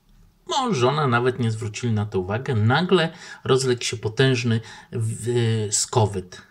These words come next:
Pies skowyczał tak, jak tylko czasami psy mogą skowyczeć. Zarówno jedni, jak i drudzy sąsiedzi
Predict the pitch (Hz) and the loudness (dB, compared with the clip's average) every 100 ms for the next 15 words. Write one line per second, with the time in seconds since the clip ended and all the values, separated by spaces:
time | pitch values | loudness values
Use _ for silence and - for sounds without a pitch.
0 | _ - - _ _ _ - 185 180 - | _ -20 -20 _ _ _ 10 10 10 4
1 | - - - - 143 156 156 123 110 - | -8 -10 -8 -2 0 -2 -2 -2 -2 2
2 | 131 123 - 113 107 120 107 107 - 107 | 0 0 -4 -4 -2 -4 -2 -6 -6 -4
3 | 110 104 101 - 107 95 98 - 98 95 | 0 0 -2 -2 -2 -2 -6 -6 -8 -10
4 | 95 - _ - - - - - - _ | -14 -20 _ -20 -20 -20 -20 -20 -20 _
5 | 117 139 160 160 131 120 120 127 113 110 | -2 0 2 0 2 2 2 0 -2 -2
6 | 110 113 120 113 107 110 95 - 90 123 | -6 -2 -2 -2 -2 -2 -4 -8 -8 -6
7 | 175 | -6